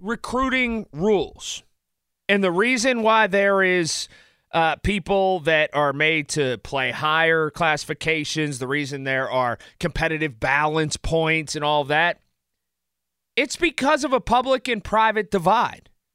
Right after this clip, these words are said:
That's what they're trying to alleviate. There's no question there. That's what's going on here. So let's call it what it is. Aliquippa, a very public school,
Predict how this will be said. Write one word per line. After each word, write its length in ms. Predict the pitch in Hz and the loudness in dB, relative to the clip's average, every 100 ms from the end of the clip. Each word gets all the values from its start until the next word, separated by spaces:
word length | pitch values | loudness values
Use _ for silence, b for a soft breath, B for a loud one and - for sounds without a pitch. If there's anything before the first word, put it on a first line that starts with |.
| _ _ | _ _
That's 300 | 147 226 294 | 0 2 2
what 120 | 330 277 | -2 -2
they're 140 | 269 | -2
trying 380 | - 233 226 214 | -2 0 0 -2
to 160 | 220 | -2
alleviate. 560 | 196 233 330 180 101 113 | -2 0 -2 -2 -6 -6
There's 120 | 214 | -2
no 120 | 320 | -2
question 580 | 320 - 370 339 - 285 | -2 -2 -2 -2 -6 -6
there. 320 | 285 196 98 _ _ _ | -4 -4 -6 _ _ _
That's 100 | - | -4
what's 160 | 311 202 | -4 0
going 340 | 175 285 285 | 4 4 4
on 260 | 277 302 247 | 2 2 0
here. 240 | 147 87 - _ _ _ _ _ _ _ _ _ - | -6 -12 -18 _ _ _ _ _ _ _ _ _ -2
So 160 | 269 | 0
let's 380 | 240 262 403 - | 2 2 2 2
call 300 | - 294 294 | 2 4 2
it 80 | 208 | 2
what 180 | 233 202 | 0 2
it 100 | 208 | 0
is. 440 | 180 - - - _ _ _ _ _ _ | -2 -6 -14 -16 _ _ _ _ _ _
Aliquippa, 640 | 233 311 302 294 269 277 | 4 6 4 0 2 2
a 40 | 202 | 2
very 480 | 160 262 285 202 196 | 4 4 6 4 2
public 440 | 202 202 233 240 | 2 2 2 -2
school, 460 | - 359 294 - | -4 0 0 -2